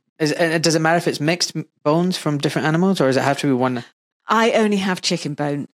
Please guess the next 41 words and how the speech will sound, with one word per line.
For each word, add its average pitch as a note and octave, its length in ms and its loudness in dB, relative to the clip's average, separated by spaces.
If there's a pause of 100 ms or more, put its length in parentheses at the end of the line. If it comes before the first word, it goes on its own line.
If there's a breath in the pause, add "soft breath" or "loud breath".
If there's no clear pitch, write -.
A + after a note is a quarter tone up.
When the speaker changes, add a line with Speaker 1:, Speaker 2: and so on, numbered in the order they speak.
Speaker 2:
Uh, - 120 -2
so, D#3+ 420 2 (100)
uh, C#2 220 -4
the, E3+ 420 -4
the F3 80 -4
vegetarian F3 880 0
part D#3 360 -2
of D3 120 -8
me D3+ 220 0
still D3 300 0
Speaker 1:
Okay, C#3+ 100 2
okay. B2 260 -4
Yeah, B2+ 140 2
yeah, A#2+ 80 0
yeah. A#2 40 0
Speaker 2:
can't D3+ 260 -2
do D3 180 0
beef C#3+ 380 -4
or C3+ 60 -8
Speaker 1:
You're E3 100 2
like, E3+ 140 0
you, F#3 200 -2
Speaker 2:
or, C#3+ 40 -6
Speaker 1:
you, G3+ 100 0 (380)
Speaker 2:
you E3 80 -8
Speaker 1:
by G#3+ 80 2
Speaker 2:
know. - 20 -2
Speaker 1:
the A#3 60 2
way, E3 240 -2 (320)
I, E3 240 0 (460)
I D#3 180 -2
didn't E3 180 0
tell E3+ 120 2
you, D3 100 2
but C#3+ 160 -2
you're D3 120 0
just D3 180 -4
like B2 100 -4
my B2 120 -2
mum. C3 260 -2 (840)
Speaker 2:
Right, E3+ 260 -4